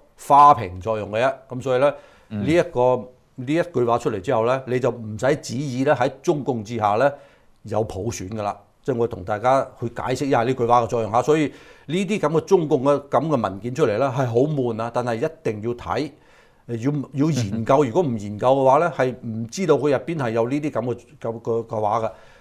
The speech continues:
Speaker 1: 所以成日講話，中共講嗰啲廢話，唔係廢話嚟㗎，你，你要清楚啊，佢講嗰啲呢，你要小心啊，佢講完之後，佢已經係講咗㗎啦，你冇聽嘅啫，OK？咁所以呢，呢個係非常之重要嘅一樣嘢嚟㗎。咁啱先講咗啦嚇，
Speaker 2: 嗯。
Speaker 1: 中-，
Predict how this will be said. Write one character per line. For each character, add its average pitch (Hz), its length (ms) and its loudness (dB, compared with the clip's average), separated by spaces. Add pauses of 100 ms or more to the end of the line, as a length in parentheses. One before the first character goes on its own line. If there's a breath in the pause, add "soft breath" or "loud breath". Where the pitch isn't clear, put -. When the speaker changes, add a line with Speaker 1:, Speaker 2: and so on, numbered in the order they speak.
(120 soft breath)
Speaker 1:
所 190 140 6
以 160 200 4
成 127 160 -12
日 110 100 -4
講 127 200 -2
話， 135 300 2
中 175 160 2
共 131 120 0
講 127 160 -2
嗰 139 80 0
啲 143 120 -2
廢 120 180 2
話， 123 220 2
唔 117 100 -6
係 131 140 2
廢 139 200 2
話 131 160 8
嚟 120 120 4
㗎， 139 220 4
你， 143 140 0 (160)
你 135 60 0
要 147 60 0
清 160 180 -4
楚 123 100 0
啊， 143 100 6
佢 170 180 -2
講 139 240 0
嗰 - 20 -10 (160)
啲 185 100 6
呢， 190 140 6
你 147 120 0
要 160 100 2
小 - 500 -8 (140)
心 160 80 4
啊， 151 80 4 (280 loud breath)
佢 170 80 0
講 160 180 4
完 185 220 -2
之 131 80 4
後， 156 120 8
佢 170 100 0
已 170 80 0
經 185 120 4
係 - 60 0
講 127 300 2
咗 135 240 4
㗎 151 80 4
啦， 151 120 6
你 151 120 0
冇 147 100 0 (200)
聽 190 100 6
嘅 147 220 4
啫， 135 120 4
OK？ 175 280 2 (260 loud breath)
咁 143 140 -2
所 151 160 0
以 - 20 4
呢， 160 80 4
呢 160 140 -2
個 143 100 0
係 120 180 2
非 156 160 -2
常 101 140 -2
之 127 100 -8 (140)
重 101 180 -8
要 104 120 -8
嘅 120 160 -4
一 123 40 -4
樣 110 40 -6
嘢 98 200 -8
嚟 92 80 -10
㗎。 101 120 -8 (300 loud breath)
咁 185 60 2
啱 190 220 0
先 185 140 -4
講 131 180 -2
咗 143 140 2
啦 151 80 4
嚇， 120 100 4
Speaker 2:
嗯。 139 180 0
Speaker 1:
中-， 165 340 0